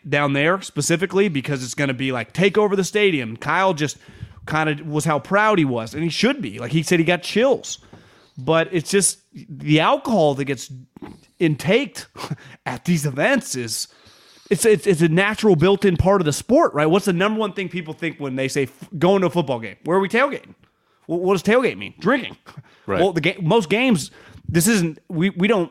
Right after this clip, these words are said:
Speaker 1: this isn't L S U and Alabama. These kickoffs aren't at eight. Most of them are at one. So I,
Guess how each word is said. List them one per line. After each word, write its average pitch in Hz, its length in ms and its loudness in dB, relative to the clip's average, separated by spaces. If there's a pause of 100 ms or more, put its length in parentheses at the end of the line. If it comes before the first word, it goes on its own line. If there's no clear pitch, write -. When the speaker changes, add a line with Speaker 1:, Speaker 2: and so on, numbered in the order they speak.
Speaker 1:
this 160 140 -2
isn't 175 200 0
L 175 220 2
S 156 120 0
U 190 120 4
and 147 100 2
Alabama. 165 440 0
These 147 140 0
kickoffs 190 420 0
aren't 165 160 4
at - 100 -8
eight. 214 260 -2
Most 185 200 2
of 190 80 -2
them 170 80 0
are 151 80 2
at 139 60 -4
one. 202 360 2 (1040)
So 185 160 2
I, 202 200 2